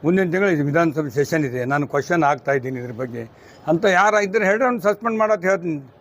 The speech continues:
ಯಾರಾದ್ರೂ ಗರೀಬರ ಬಗ್ಗೆ ಬಂದಾಗ ಏನಪ್ಪ ಅಂದ್ರೆ, ಮೇಲ್ ಅಧಿಕಾರಿ ಬರಬೇಕು, ರಾಜಕಾರಣಿ ಹೇಳಿದಾಗ ಸಹ ಆಪರೇಷನ್ ಮಾಡ್ತೀನಿ ಅಂದ್ರೆ ಏನು ಅರ್ಥ ಅದು?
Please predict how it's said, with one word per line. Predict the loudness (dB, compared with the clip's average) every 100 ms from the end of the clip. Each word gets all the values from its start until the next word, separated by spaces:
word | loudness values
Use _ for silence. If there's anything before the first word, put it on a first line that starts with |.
| _ -18 0
ಯಾರಾದ್ರೂ | 2 4 4 4
ಗರೀಬರ | 4 4 4
ಬಗ್ಗೆ | 4 4 2
ಬಂದಾಗ | 2 2 4 4
ಏನಪ್ಪ | 2 0
ಅಂದ್ರೆ, | 0 0
ಮೇಲ್ | 0 0
ಅಧಿಕಾರಿ | 0 2 2 2
ಬರಬೇಕು, | -2 -2 -2 2 4
ರಾಜಕಾರಣಿ | 4 4 2 0 0
ಹೇಳಿದಾಗ | 0 0 0
ಸಹ | 2 2
ಆಪರೇಷನ್ | 2 -2 -8 -4
ಮಾಡ್ತೀನಿ | -2 -2 -4
ಅಂದ್ರೆ | 0
ಏನು | 0 2
ಅರ್ಥ | -2 -2
ಅದು? | -2 -4 -20